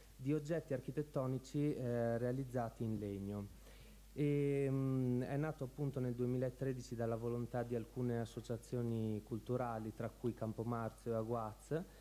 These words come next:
di Val di Primiero e altri singoli che hanno deciso di unire le forze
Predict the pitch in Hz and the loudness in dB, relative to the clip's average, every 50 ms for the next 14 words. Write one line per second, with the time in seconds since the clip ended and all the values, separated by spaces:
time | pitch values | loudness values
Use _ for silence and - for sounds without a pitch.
0 | - - - - - - - - - 113 113 107 113 113 113 117 120 113 - 139 | -20 -20 -20 -20 -20 -20 -16 -10 -4 0 0 2 2 2 2 0 -2 -2 2 2
1 | 160 165 143 131 127 123 123 120 117 123 135 127 - 180 175 - - 135 123 117 | 4 4 4 2 2 2 2 2 0 0 -2 -4 -4 -6 -6 -4 -2 0 2 4
2 | 113 110 117 127 151 151 - 151 143 135 123 - - - 127 135 127 127 135 139 | 4 4 4 2 2 0 2 2 2 2 2 0 -2 -4 -2 0 2 2 2 2
3 | 135 135 139 - - - 131 127 113 110 113 113 113 113 117 - 110 127 131 131 | 0 0 -4 -6 -6 -2 0 0 0 0 2 2 4 4 2 2 2 2 2 4
4 | 143 131 123 127 143 143 - - 139 117 107 107 - - - 131 135 151 | 4 2 2 2 0 0 0 0 0 0 0 -2 -4 -6 -6 -4 -4 -4